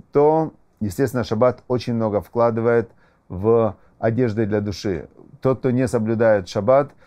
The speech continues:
ему, конечно, будет, э, в грядущем мире, я думаю, что будет ему как-то там тесновато, потому что шаббат, Бог выделил его как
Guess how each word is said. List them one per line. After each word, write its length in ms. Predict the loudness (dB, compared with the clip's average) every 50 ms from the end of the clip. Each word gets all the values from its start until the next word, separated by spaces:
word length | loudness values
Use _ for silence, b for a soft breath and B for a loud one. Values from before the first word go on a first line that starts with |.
| b b b
ему, 180 | -4 -2 0
конечно, 360 | 0 0 0 0 -2 -2 -2 -2
будет, 320 | 0 0 0 0 -2 -2 -2 0
э, 280 | 2 4 4 2 2 -2 -8 -20 _ _ _
в 100 | -8 -4
грядущем 460 | -2 0 0 0 0 -2 0 -2 0
мире, 420 | 0 0 2 2 2 2 2 0 -4 -10 _ _ _
я 180 | -2 -2 -2 0
думаю, 260 | 0 -2 -2 -2 -4
что 140 | -6 -6 -6
будет 300 | -4 -2 -2 -2 -2 -4
ему 200 | -4 -4 -4 -2
как-то 300 | -2 -4 -2 -2 -4 -4
там 240 | -4 -6 -6 -8 b b b b b
тесновато, 760 | -8 -8 -4 -2 -2 0 2 2 2 2 0 -4 -6 -6 -8 -14 -20 -20 _ _ _ _ _ _ _ _ _
потому 380 | -6 -6 -4 -4 -4 -4 -4 -6
что 260 | -8 -8 -6 -6 -6
шаббат, 420 | -4 -4 -2 0 2 0 0 -2 -6 b b b b b b _ -10
Бог 280 | -4 -2 -2 -2 0 0
выделил 360 | 0 0 2 2 2 2 2
его 200 | 2 2 2 2
как 300 | 2 0 0 0 -4